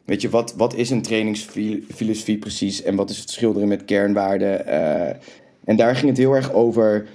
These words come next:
eh, in de sneakerklas, die volgens mij, als je onderdeel bent van het, eh, Ondernemen op Sneakers netwerk, gewoon nog terug kan kijken.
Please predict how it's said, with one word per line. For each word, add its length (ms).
eh, 240
in 80
de 60
sneakerklas, 640
die 380
volgens 280
mij, 200
als 120
je 60
onderdeel 380
bent 220
van 160
het, 160
eh, 160
Ondernemen 400
op 60
Sneakers 320
netwerk, 380
gewoon 160
nog 100
terug 240
kan 120
kijken. 420